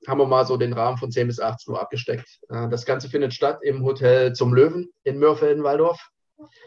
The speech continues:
Ähm, da sind auch, äh, aktuell noch Zimmer verfügbar, habe ich vorgestern erfahren. Äh, man sollte sich dann einfach, äh, persönlich oder also per E-Mail an das Hotel selber wenden unter hotel at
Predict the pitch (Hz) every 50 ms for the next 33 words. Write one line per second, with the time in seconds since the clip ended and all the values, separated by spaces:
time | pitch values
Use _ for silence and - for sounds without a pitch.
0 | - - - - - - _ _ - - - 117 117 120 123 120 117 117 - _
1 | - 123 120 120 120 131 135 147 143 - - 139 175 143 120 - - - 120 117
2 | 123 - - - 127 - 143 139 135 139 139 143 127 120 - 165 160 170 160 165
3 | 165 139 120 160 196 202 - - 208 208 208 208 196 - _ 160 143 143 151 160
4 | 143 - - - - - - 160 165 165 170 160 - - 180 175 180 175 175 175
5 | - - 139 123 151 151 147 151 160 156 156 160 160 _ _ - - - - -
6 | _ - - - - - - 76 131 131 131 123 120 123 127 123 - - 123 120
7 | 120 - 131 123 120 117 117 113 117 131 123 120 - - - - - _ - -
8 | - - - 120 _ _ 127 - _ - 123 117 127 139 139 139 143 135 120 -
9 | - - - 127 123 120 117 117 117 123 127 131 135 135 135 147 147 151 143 135
10 | 135 - - 123 123 127 127 131 123 - - - 135 123 131 127 127 123 120 127
11 | 139 143 156 143 147 143 143 151 156 151 156 160 160 160 _ _ _ _ _ -
12 | - 120 120 117 117 127 120 120 120 120 123 127 127 120 - 131 127 131 131 131
13 | 139 131 -